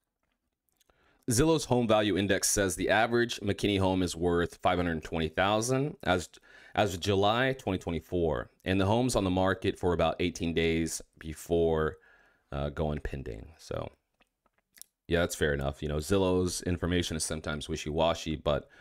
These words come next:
yeah, the, the average sales price ar-, around Collin County is, like, five hundred thousand, four ninety-nine.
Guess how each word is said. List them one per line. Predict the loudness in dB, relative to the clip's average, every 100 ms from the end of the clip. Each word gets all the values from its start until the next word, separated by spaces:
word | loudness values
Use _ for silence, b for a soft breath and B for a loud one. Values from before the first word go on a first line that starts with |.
| B B B
yeah, | 0 0
the, | 0 -2 -2
the | 0 2
average | 2 0
sales | -4 -8 -6 -2 -2 -2
price | -2 -2 -4 -14 _
ar-, | -14 -14 -6
around | 0 0 -2
Collin | -4 -4 -4
County | -8 -8 -8
is, | -10
like, | -10 -10
five | -6 -6 -6
hundred | -10 -6
thousand, | -6 -6 -8
four | -4 -4
ninety-nine. | -4 -6 -8 -10